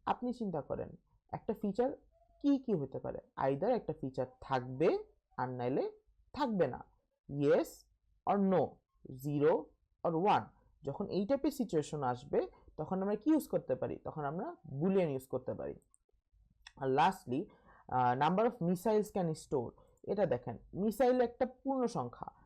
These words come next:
So, মিসাইল কখনো এমন হবে না ওয়ান পয়েন্ট ফাইভ, হবে না। So, এটা সবসময় একটা পূর্ণ সংখ্যা বা একটা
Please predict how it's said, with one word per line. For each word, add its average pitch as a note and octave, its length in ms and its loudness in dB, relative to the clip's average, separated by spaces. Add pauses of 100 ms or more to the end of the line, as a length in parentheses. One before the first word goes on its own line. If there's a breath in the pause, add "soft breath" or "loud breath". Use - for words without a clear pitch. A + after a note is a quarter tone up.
(280 soft breath)
So, C#3+ 340 0
মিসাইল G#3 340 4
কখনো G#3+ 280 -2
এমন F#3+ 220 4
হবে E3+ 140 2
না E3 80 2
ওয়ান E3+ 300 4
পয়েন্ট D3+ 220 0
ফাইভ, - 200 -8 (440)
হবে F3+ 200 6
না। - 100 -14 (380 soft breath)
So, A3 120 -6
এটা A#3+ 120 -4
সবসময় A#3+ 220 -2
একটা B3+ 120 0
পূর্ণ A#3+ 260 0
সংখ্যা A#3+ 400 -2
বা A3+ 180 2
একটা - 200 -2